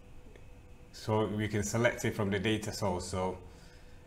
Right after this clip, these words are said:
so this use, use this selection to connect to My S Q L server using the dot net Framework data provider for My S Q L. Yeah. So we click on OK. So we, we enter our server name, which in this case is localhost.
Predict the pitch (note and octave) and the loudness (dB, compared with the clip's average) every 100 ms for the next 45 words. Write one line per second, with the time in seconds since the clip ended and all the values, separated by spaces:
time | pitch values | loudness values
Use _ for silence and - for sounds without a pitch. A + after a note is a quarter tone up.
0 | - - G#2 G#2 C#3 C#3+ - - - G2+ | -10 2 4 6 6 4 0 -6 -10 -2
1 | F#2+ A2 B2+ B2 - - G#2+ A#2+ D#3 C#3 | 2 6 6 6 2 -6 0 10 12 12
2 | D3+ - B2+ B2+ - A2+ G#2 G#2 - - | 8 6 6 6 6 2 2 0 -8 -8
3 | - - B2 B2+ - B2 A2 A2 A#2 - | -2 4 6 6 4 2 6 6 6 4
4 | A2+ G#2 G#2 G2+ - A2+ A2 F#2+ F#2 G#2+ | 4 6 6 4 0 4 4 6 6 6
5 | A2 A2+ A2 G2 F#2+ G#2 - - A#2 A2 | 4 4 4 4 4 2 -2 0 2 4
6 | G2 - - A2 G#2+ G#2 - F#2+ G2 G2 | 2 0 2 4 4 0 0 4 6 6
7 | G2 G2 F#2+ F2+ F#2 G2 - G#2 F2 D#2+ | 6 2 0 2 4 2 2 2 2 0
8 | - - - - - - - - - - | -6 -12 -16 -18 -18 -18 -18 -18 -16 -2
9 | G#2 A2+ A2+ - - - - - - - | 4 4 2 -6 -16 -18 -18 -10 -10 0
10 | G#2+ G#2+ G2+ C3 C3 A#2+ A2 A#2+ - A#2+ | 4 4 6 6 8 6 6 2 6 8
11 | G#2 F2+ - - - - - - - - | 8 4 -4 -12 -16 -18 -18 -18 -14 0
12 | G#2+ G#2+ G#2+ - C3+ G#2+ A2 C3 B2+ C3+ | 2 6 4 2 2 2 4 4 8 10
13 | B2 G#2+ - A#2+ A2 A2+ A2+ G#2+ G2 A2 | 10 8 8 8 8 6 6 6 4 4
14 | A#2 A2+ A2 G#2 G#2 - G2+ G2 F#2+ F#2 | 2 2 0 2 2 4 4 4 2 2
15 | G#2 G#2 G#2+ G#2 G#2+ B2 B2+ - | 2 4 6 6 6 4 2 -6